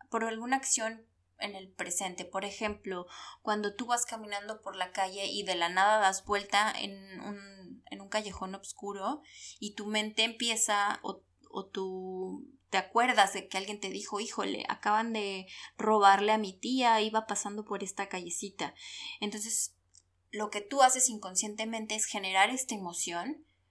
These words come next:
Lo que tu cerebro piensa es que estás en peligro. Entonces, automáticamente, todos tus, tus neurotransmisores y todo tu sistema nervioso se altera de tal manera que siente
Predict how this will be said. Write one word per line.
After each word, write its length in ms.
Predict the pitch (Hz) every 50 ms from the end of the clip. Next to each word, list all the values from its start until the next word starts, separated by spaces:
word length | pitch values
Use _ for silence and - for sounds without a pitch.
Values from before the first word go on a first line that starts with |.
| _ -
Lo 140 | 208 196 -
que 100 | 190 190
tu 120 | - 185
cerebro 520 | - - 196 185 190 208 214 240 254 247
piensa 560 | - 277 262 220 226 - 226 202 190 - - -
es 120 | - 208 -
que 80 | -
estás 240 | 208 - - - -
en 100 | 196 175
peligro. 540 | - 165 170 202 262 254 214 180 - - _ _ _ _ _ _ _ - - - -
Entonces, 400 | - - 220 214 220 202 - -
automáticamente, 1200 | 202 208 202 202 180 185 196 202 - - - 214 208 214 202 202 208 - 196 196 214 285 302 _ _ _ _ _ _ _ _ _ _ _ _ _ _ _ _ _ _ _ _ _ _ _ _ _ _ _ _ -
todos 300 | - 240 220 233 254 -
tus, 280 | - 269 220 - - _ _
tus 420 | - 214 202 196 196 190 190 185 196
neurotransmisores 1080 | 202 202 196 190 190 190 196 190 185 185 190 185 - - 202 190 196 190 196 196 202
y 80 | 208 -
todo 260 | - - 202 214 214
tu 100 | - 220
sistema 380 | 208 196 - - 185 180 190 196
nervioso 420 | 190 185 185 - 185 185 196 196
se 140 | 190 - 175
altera 440 | 165 175 - - 180 180 180 185 180
de 60 | -
tal 120 | 190 196
manera 400 | 202 202 202 196 190 202 196 196
que 140 | - 185 180
siente 640 | - - - - 262 269 262 - - 202 214 247